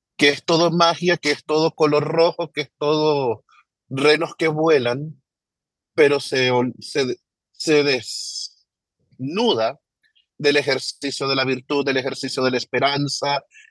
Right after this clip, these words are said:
de, de, de, de lo que sostiene el,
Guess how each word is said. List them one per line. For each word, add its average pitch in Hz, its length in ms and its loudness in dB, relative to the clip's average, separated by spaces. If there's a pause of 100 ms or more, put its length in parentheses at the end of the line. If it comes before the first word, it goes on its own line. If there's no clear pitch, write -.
(120)
de, 123 420 2
de, 127 240 2
de, 127 260 2
de 135 200 0
lo 143 140 0
que 156 140 -4
sostiene 165 720 -2
el, 127 400 -6